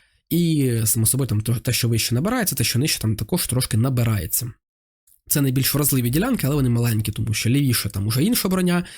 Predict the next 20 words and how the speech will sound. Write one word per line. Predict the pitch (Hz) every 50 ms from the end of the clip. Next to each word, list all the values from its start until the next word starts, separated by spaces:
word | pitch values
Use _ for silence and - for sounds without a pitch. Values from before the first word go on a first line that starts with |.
| - -
правіше | - 131 127 151 202 - - 143
там | 131 117
знову | 117 127 143 160
ж | - -
таки | - - 117
маска | 113 123 - - -
гармати. | 110 117 117 117 110 104 110 - 110 - _ _ - - - - - -
Е, | 131 165
ну | 233 294
і | 262
по | - 170 160
цій, | - - 175 170 160 147 131 123 117
м, | 101 104 117 113 113 113 113 110 110 120 120 120 123
бічній | 120 143 160 - - 160 135 120
броні | 117 120 120 117 113 120
башти, | 165 208 233 - - 127
да, | 113 123 151 170 170 - - _ -
оці | 110 - -
всі | - -
скосики, | - - - 226 220 - 175 - - 135